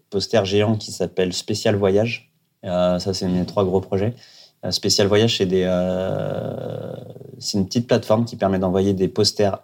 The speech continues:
A un. Donc, A un, c'est, de tête, c'est cinquante-quatre centimètres par quatre-vingt-six. C'est énorme. On peut envoyer n'importe quelle photo par la poste. Ça coûte neuf euros. Et, euh, il y a pas de, d'enveloppe. C'est plié.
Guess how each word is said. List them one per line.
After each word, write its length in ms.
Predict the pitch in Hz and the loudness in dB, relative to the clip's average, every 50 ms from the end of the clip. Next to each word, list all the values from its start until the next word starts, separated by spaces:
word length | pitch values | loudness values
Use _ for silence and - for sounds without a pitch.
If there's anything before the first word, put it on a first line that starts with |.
| _ | _
A 260 | - 113 - - - | 0 2 2 2 0
un. 160 | 104 110 120 - - _ _ _ _ _ _ _ _ _ _ - | -2 -2 -2 -4 -8 _ _ _ _ _ _ _ _ _ _ -18
Donc, 140 | - 95 - - - | -16 -16 -8 0 2
A 240 | 98 95 - - 104 | 2 2 2 2 -2
un, 80 | 113 | -4
c'est, 500 | 110 - - 101 95 95 92 92 92 92 92 92 - - - | -4 -4 -2 -2 0 0 0 -2 -2 -4 -4 -6 -8 -10 -12
de 120 | 104 104 | -12 -12
tête, 260 | 98 - - 113 117 - | -10 -6 -6 -6 -6 -8
c'est 140 | - - | -10 -10
cinquante-quatre 640 | 95 - - - 113 104 101 113 110 104 104 110 107 - | -10 -10 -8 -8 -8 -6 -6 -6 -6 -6 -6 -6 -6 -6
centimètres 480 | - 104 101 101 - 107 107 117 107 | -6 -8 -8 -6 -6 -4 -4 -4 -4
par 200 | - 98 107 - | -6 -6 -6 -6
quatre-vingt-six. 880 | - 98 95 - - 101 95 95 92 - - - - - - - - _ _ _ _ _ - _ _ _ _ | -6 -8 -6 -6 -6 -4 -4 -4 -4 -6 -6 -6 -4 -4 -4 -6 -8 _ _ _ _ _ -20 _ _ _ _
C'est 200 | - - 101 90 - | -4 -2 0 0 2
énorme. 440 | - 101 104 107 120 123 113 95 90 - - _ - | 2 4 4 4 4 4 2 -2 -4 -8 -14 _ -8
On 120 | 95 92 | -8 -6
peut 120 | 87 - | -4 -2
envoyer 180 | 98 92 92 92 | 0 0 2 2
n'importe 320 | 92 95 95 95 101 98 | 2 0 -2 -2 -2 -4
quelle 140 | - 104 98 | -4 -4 -4
photo 240 | - - 98 - 101 | -4 -4 -4 -4 -2
par 140 | 95 104 95 | 0 0 0
la 100 | 90 90 | 0 0
poste. 240 | - - 117 - - | 0 -2 -4 -2 -2
Ça 100 | 98 87 | -4 -6
coûte 220 | - - - - | -6 -8 -6 -4
neuf 200 | 107 104 101 - | -4 -4 -2 0
euros. 280 | 104 90 92 - - _ _ _ _ _ _ _ _ _ - | 0 0 0 -2 -4 _ _ _ _ _ _ _ _ _ -10
Et, 160 | - 95 92 | -8 -6 -4
euh, 360 | 92 90 90 90 87 95 90 90 | -2 -2 -2 -2 -2 -2 -2 0
il 100 | 90 87 | 2 2
y 100 | 92 87 | 2 2
a 40 | |
pas 200 | - - - 107 | 2 2 2 0
de, 400 | 107 104 98 98 95 92 92 92 | 2 2 2 2 4 4 2 2
d'enveloppe. 440 | 90 95 90 90 92 101 104 104 - | 2 0 0 0 0 0 0 0 -2
C'est 200 | - - - 95 | -6 -8 -6 -6
plié. 560 | - - - - - 95 98 101 107 117 117 | -8 -8 -10 -8 -6 -4 -2 -2 -2 -2 -4